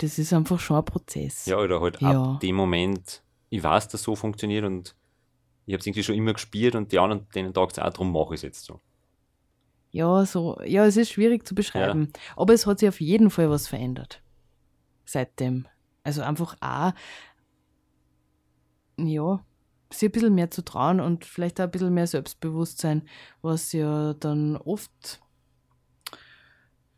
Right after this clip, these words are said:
Speaker 2: Kannst du das an irgendeinem Foto oder an irgendeiner Situation festmachen, wo du sagst, „Beim ersten Mal hab ich's so fotografiert, weil“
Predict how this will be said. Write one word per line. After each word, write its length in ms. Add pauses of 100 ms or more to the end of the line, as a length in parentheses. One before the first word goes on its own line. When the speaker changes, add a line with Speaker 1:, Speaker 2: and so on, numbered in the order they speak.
(840)
Speaker 2:
Kannst 260
du 40
das 80
an 100
irgendeinem 300
Foto 440
oder 100
an 80
irgendeiner 320
Situation 480
festmachen, 640
wo 80
du 60
sagst, 560
„Beim 140
ersten 340
Mal 220
hab 120
ich's 300
so 140
fotografiert, 600
weil“ 760